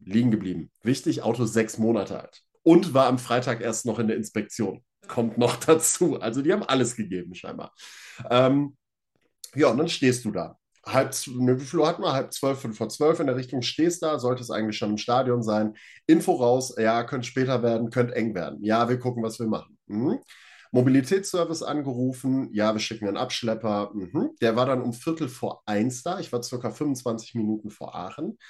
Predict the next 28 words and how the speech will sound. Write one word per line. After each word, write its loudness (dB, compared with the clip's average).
und 4
schleppte -2
mich -4
dann -2
in -2
eine 0
Werkstatt, 0
die 2
nochmal -2
zehn 0
Minuten 2
in 0
die -2
andere -2
Richtung -2
waren. -8
Natürlich, 0
klar, -6
macht -10
ja -6
auch -6
Sinn. -4
Ähm, 6
schleppte 0
das -4
Auto -4
dann 2
dahin. 0